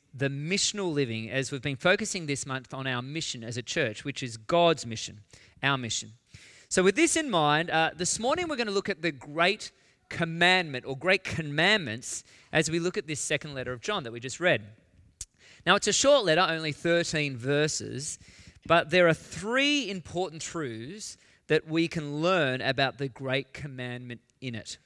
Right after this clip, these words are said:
And all these truths are centered around love in action, in action. Now, before some of you switch off and say, "Yeah, yeah, Matt, I, I know the importance of love as a Christian.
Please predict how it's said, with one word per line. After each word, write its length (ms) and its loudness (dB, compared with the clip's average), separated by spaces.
And 180 -4
all 280 4
these 180 2
truths 440 -2
are 60 -4
centered 460 -4
around 560 -4
love 480 -2
in 380 -12
action, 580 2
in 180 -8
action. 460 2
Now, 160 4
before 380 2
some 220 2
of 160 2
you 320 2
switch 500 -2
off 400 4
and 180 -6
say, 380 4
"Yeah, 160 4
yeah, 300 6
Matt, 280 6
I, 220 6
I 100 -4
know 300 2
the 140 -4
importance 540 -6
of 140 -12
love 580 0
as 120 -10
a 40 -10
Christian. 640 -4